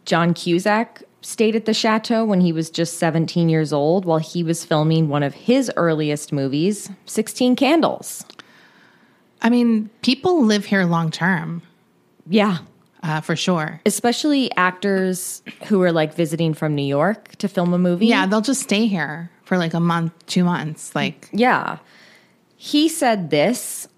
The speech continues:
Speaker 1: "I saw Andre the Giant in the lobby
Speaker 2: <gasps>
Speaker 1: with a satin jacket that said 'Hell,'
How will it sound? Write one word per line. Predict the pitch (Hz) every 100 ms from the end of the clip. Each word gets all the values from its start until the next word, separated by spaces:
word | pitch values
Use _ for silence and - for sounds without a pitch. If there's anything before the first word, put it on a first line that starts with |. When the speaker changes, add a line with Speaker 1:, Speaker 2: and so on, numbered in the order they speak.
| _ _ _ -
Speaker 1:
"I | 240 302
saw | 381 254 214 -
Andre | 214 247 254 247
the | 202
Giant | 175 226 240 214 -
in | 190 190
the |
lobby | 180 202 226 196 175 170
Speaker 2:
<gasps> | 160 -
Speaker 1:
with | 202 202
a |
satin | 202 - 247 226 214
jacket | 196 220 220 185 165
that | 175 -
said | 185 165
'Hell,' | 160 - 254 196 139 -